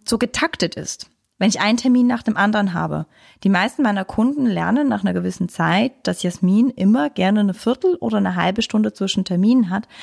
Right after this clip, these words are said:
einfach weil ich mich wieder fokussieren muss. Und ich suche mir da meistens ein stilles Eckchen, wo ich entweder eine kurze Meditation mache, eine sehr kurze Atemübung mache, eine sehr kurze Zentrierungsübung mache.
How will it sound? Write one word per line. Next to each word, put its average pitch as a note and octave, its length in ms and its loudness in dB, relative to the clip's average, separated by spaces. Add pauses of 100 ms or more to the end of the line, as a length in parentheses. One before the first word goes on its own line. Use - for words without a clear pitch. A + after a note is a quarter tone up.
(260)
einfach A#3+ 460 0
weil F#3 220 0
ich - 180 -2
mich C4 160 0
wieder A#3+ 180 2
fokussieren A#3 580 0
muss. D3+ 340 -8 (480)
Und G#3 80 4
ich A3 140 0
suche A#3+ 260 2
mir A#3 160 4
da G3+ 360 0 (1040)
meistens G#3 520 0
ein A3 100 4
stilles G3 380 -2
Eckchen, D4 500 -2 (280)
wo G3 80 2
ich F#3+ 120 -2
entweder F#3+ 260 0
eine F#3 120 0
kurze E4 300 0
Meditation C#4 640 0
mache, G#3+ 400 -2
eine F3 180 0
sehr F#3 160 0
kurze - 360 -4
Atemübung A#3+ 640 2
mache, G3+ 380 0 (340)
eine F#3 140 2
sehr F3+ 120 -2
kurze F3 320 -4
Zentrierungsübung A3 1600 0
mache. D#3 380 -2